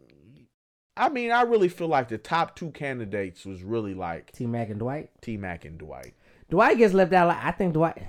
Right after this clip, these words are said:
Speaker 1: And
Speaker 2: Dwight
Speaker 1: Ginobili.
Speaker 2: gets, and, and Ginobili. Yeah.
Speaker 1: And Ginobili.
Speaker 2: Yeah. Tim Duncan was on that motherfucker.
Speaker 1: Of course, Tim Duncan. Like,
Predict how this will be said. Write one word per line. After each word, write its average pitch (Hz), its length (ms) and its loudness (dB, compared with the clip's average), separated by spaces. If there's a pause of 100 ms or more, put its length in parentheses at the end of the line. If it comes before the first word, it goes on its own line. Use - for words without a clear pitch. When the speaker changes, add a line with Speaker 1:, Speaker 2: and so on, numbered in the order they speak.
Speaker 1:
And 117 100 -4
Speaker 2:
Dwight 151 160 2
Speaker 1:
Ginobili. 87 300 2
Speaker 2:
gets, - 100 -16 (140)
and, 101 260 -12
and 95 200 -4
Ginobili. - 340 -8 (1040)
Yeah. 95 100 -8
Speaker 1:
And 117 500 -6
Ginobili. 82 460 -12 (160)
Speaker 2:
Yeah. 95 160 -14 (100)
Tim 131 200 2
Duncan 180 220 0
was 147 100 2
on 135 100 0
that 131 80 -2
motherfucker. 135 500 -6 (360)
Speaker 1:
Of - 240 -12
course, 466 320 0
Tim 330 220 -8
Duncan. 370 200 -6 (180)
Like, 127 380 -8